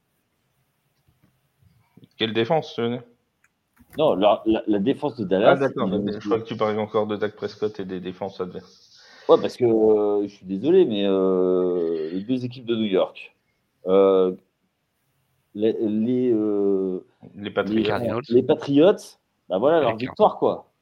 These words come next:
Speaker 3: Mm.
Speaker 2: Et la seule opposition, c'est les Cardinals, quoi. Et, et ils ont perdu.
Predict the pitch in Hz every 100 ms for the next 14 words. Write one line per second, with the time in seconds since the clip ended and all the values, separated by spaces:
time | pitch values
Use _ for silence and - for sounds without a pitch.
0 | _ 107 - _ _ _ _ _ - 143
1 | 165 135 104 117 113 175 160 135 131 123
2 | 135 - 151 151 139 95 - _ _ 85
3 | 82 82 _ _ _ _ _ _ _ -
4 | 107 127 120 147 196 190 - 117 - 101
5 | 120 - 98 113 127 127 151